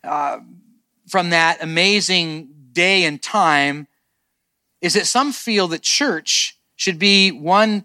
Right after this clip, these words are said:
Pentecost experience after another. But that's not the church. Uh, the church is not an event or a, a place or a show. Church is where the people of God engage God and each other.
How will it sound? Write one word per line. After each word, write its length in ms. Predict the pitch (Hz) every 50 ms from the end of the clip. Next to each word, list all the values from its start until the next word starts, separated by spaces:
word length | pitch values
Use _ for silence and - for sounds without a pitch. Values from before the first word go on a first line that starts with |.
| _
Pentecost 840 | - - 214 208 208 220 208 - - 208 190 185 180 180 - - - -
experience 680 | 135 - - - - 202 185 175 165 156 151 147 -
after 300 | 160 147 143 - - 151
another. 500 | 151 165 185 196 170 143 110 107 113 _ _ _ _ _ _ _ _ _ _ _ _ _ _ _ _ _
But 80 | - 175
that's 220 | 202 226 233 -
not 140 | 247 233 220
the 80 | 226 202
church. 600 | - - 294 202 139 226 - - - - - _ _ _ _ _ _ _ _ _ _ _ _ -
Uh, 120 | - 170 180
the 100 | 190 185
church 460 | 180 - 269 285 262 - - - -
is 160 | 208 185 170
not 180 | 208 208 202 202
an 100 | 190 180
event 640 | 165 131 139 190 180 139 117 - - - - - _ _ _ _ -
or 340 | 156 160 165 170 165 165
a, 220 | 165 151 147 156 151
a 80 | - -
place 640 | - - - 226 226 196 160 135 117 - - -
or 180 | - 156 156 156
a 40 | 151
show. 600 | - - - 202 180 156 120 113 113 113 _ _ _ _ _ _ _ _ _ _ _ _ _ _ _ -
Church 260 | - 254 277 - -
is 140 | 226 175 180
where 280 | 190 180 170 160 - _ _ _ _ -
the 60 | 156
people 400 | - - 220 247 220 - 269 247
of 120 | 202 170
God 380 | 151 156 143 131 127 127 135 139
engage 640 | 143 147 151 135 131 175 202 226 254 226 170 160 151
God 540 | 165 156 139 131 123 120 120 120 117 123 _ _ _ _ _ _ _ _ _ -
and 120 | 156 160
each 220 | 175 160 - - -
other. 440 | 214 190 147 110 101 107 139 _